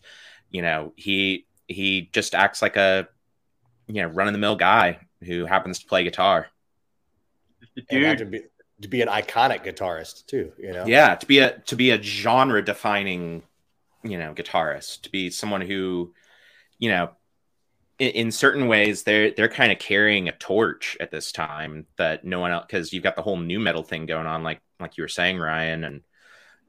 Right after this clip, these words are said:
Speaker 1: um, you know, besides that, there, there's kind of this, this gap for a few years there in that kind of post-Nirvana era,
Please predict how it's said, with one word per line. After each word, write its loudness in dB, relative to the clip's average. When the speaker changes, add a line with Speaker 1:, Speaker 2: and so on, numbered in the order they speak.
Speaker 1:
um, 0
you -10
know, -8
besides 4
that, 8
there, 0
there's -2
kind 0
of -4
this, -6
this -8
gap 4
for 0
a -4
few -6
years -4
there 2
in -6
that -4
kind -6
of -10
post-Nirvana -4
era, -2